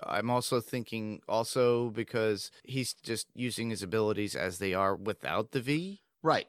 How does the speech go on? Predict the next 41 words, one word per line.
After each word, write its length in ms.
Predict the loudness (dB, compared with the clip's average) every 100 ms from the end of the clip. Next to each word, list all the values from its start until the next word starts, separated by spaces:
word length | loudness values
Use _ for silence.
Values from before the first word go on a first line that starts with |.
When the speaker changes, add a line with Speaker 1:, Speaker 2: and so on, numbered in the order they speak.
| -4
Speaker 2:
exactly. 380 | 0 6 6 8
Speaker 1:
They, 20 |
Speaker 2:
Without 160 | 8
the 80 | 8
Speaker 1:
they, 40 | 8
Speaker 2:
extra 260 | 6 -2
V, 260 | -8 -10 -12 -8
right. 180 | 0
Speaker 1:
Yeah, 380 | 6 6 6 2
yeah, 280 | 0 0 0 0
that, 240 | -2 -2 -4 _ -2
that 240 | 0 0 -2 _ -20 _
it's 380 | -6 -4 -6 -8 _
even 420 | -12 -6 -4 -6 -8 -6
because 340 | -2 -2 -2
he's 200 | -4 0
already 260 | 0 0 -2
suffered 400 | 0 0 0 -2
a 80 | 0
heart 180 | 0
attack, 360 | -2 0 0 -2
he 160 | -8 -6
still 360 | -2 0 0
Speaker 2:
Mm-hmm. 20 | 0
Speaker 1:
is 200 | -2 -2
at 160 | -4 -2
risk 340 | -4 -4 -6
at 140 | -6
some 300 | -6 -6 -6
response. 600 | -10 -12 -10 -4 -4 -4 -6
You 140 | -2
know, 80 | 2
Speaker 2:
Okay, 180 | 4 6
I 80 | 6
mean, 120 | 8
Speaker 1:
respect, 40 | 8
Speaker 2:
I 60 |
Speaker 1:
you 20 | 8
Speaker 2:
guess, 220 | 8 6
Speaker 1:
know? 0 |
Speaker 2:
yeah, 160 | 2